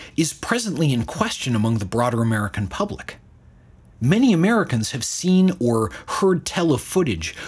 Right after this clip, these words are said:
which shows the police using their power and authority to dominate and murder with impunity,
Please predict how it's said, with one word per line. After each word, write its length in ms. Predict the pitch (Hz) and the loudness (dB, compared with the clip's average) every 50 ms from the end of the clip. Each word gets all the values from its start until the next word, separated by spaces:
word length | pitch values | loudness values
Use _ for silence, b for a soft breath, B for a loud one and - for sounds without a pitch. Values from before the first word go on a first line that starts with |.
| B | B
which 160 | - 123 120 - | -2 -2 -2 0
shows 400 | - - - 185 190 202 165 147 | -4 -4 0 2 2 2 4 2
the 80 | 147 | -2
police 640 | 139 - - 139 135 151 175 139 90 - - - - B B B B | -4 -2 -2 0 2 2 0 0 -2 -4 -6 -8 -10 B B B B
using 460 | - 110 139 190 220 202 - 196 180 | -2 2 6 6 6 6 4 2 2
their 160 | 147 139 131 | 2 2 0
power 460 | 127 - - - 170 175 180 175 156 147 | -2 -4 -4 -2 0 2 4 4 4 4
and 100 | 135 117 | 2 0
authority 480 | 104 - - 170 160 151 139 120 101 | -2 0 2 4 4 6 4 2 0
to 220 | 95 - - 131 123 117 101 - | -2 -4 -6 -6 -6 -6 -4 -2
dominate 600 | 143 135 143 151 156 147 120 92 85 80 - - - | -2 0 2 2 2 2 2 0 -2 -6 -8 -6 -4
and 180 | 127 123 123 123 | -2 0 2 2
murder 400 | 123 127 139 143 143 143 135 123 | 2 4 4 4 4 4 2 2
with 220 | 117 120 113 - | 0 0 -2 -2
impunity, 640 | 110 104 - - - 113 101 92 87 - - - | -4 -4 -4 -4 -2 -2 -2 -2 -4 -6 -10 -12